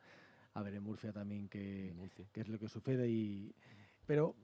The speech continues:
Speaker 1: eh, m-, m-, más allá de eso, claro, aquí el Partido Socialista les va a dar argumentos. Si el presidente del gobierno prorroga las cuentas de dos mil veinticinco, mm, pues ¿por qué no van a hacer ellos
Speaker 2: Si
Speaker 1: lo
Speaker 2: lo haces
Speaker 1: mismo?
Speaker 2: tú, yo también, claro.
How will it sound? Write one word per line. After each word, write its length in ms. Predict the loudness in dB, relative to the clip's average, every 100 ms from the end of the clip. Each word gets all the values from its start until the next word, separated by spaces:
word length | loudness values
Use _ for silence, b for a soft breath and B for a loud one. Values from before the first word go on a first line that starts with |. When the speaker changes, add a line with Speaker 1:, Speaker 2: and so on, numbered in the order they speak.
| -18 -18 -18 -10
Speaker 1:
eh, 140 | -8 -2
m-, 440 | -2 0 2 2 2
m-, 480 | 2 6 6 8 8
más 200 | 8 10
allá 180 | 8 8
de 80 |
eso, 360 | 8 10 8 6
claro, 360 | 10 10 10 -2 _ _ _ _ _ _ _
aquí 200 | 0 10
el 80 | 12
Partido 300 | 12 12 12
Socialista 500 | 12 10 8 10 10
les 180 | 10 12
va 80 | 12
a 40 |
dar 380 | 12 8 6 2
argumentos. 920 | 2 2 6 8 8 4 -6 -12 -20 _ b b b b b _ _
Si 320 | -10 0 4 4
el 100 | 4
presidente 320 | 2 6 8
del 120 | 8
gobierno 460 | 10 10 10 8 8
prorroga 800 | 8 10 10 8 8 6 8
las 220 | 6 4 4
cuentas 360 | 2 6 6
de 80 | 6
dos 160 | 6 6
mil 140 | 4
veinticinco, 800 | 4 4 4 4 4 6 4 2 _ b b b b _ _
mm, 760 | 0 2 4 4 4 4 4 0 -4 _ -20 _ -14 -2
pues 180 | -2 0
¿por 220 | -2 4
qué 200 | 6 10
no 340 | 10 12 12
van 160 | 10 8
a 160 | 6
hacer 240 | 6 4 4
ellos 440 | 4 4 2 -2
Speaker 2:
Si 100 | 2
Speaker 1:
lo 40 | 10
Speaker 2:
lo 120 | 12
haces 160 | 12
Speaker 1:
mismo? 120 | 8 6
Speaker 2:
tú, 100 | 6
yo 140 | 8
también, 420 | 8 6 2 2
claro. 220 | 0 -4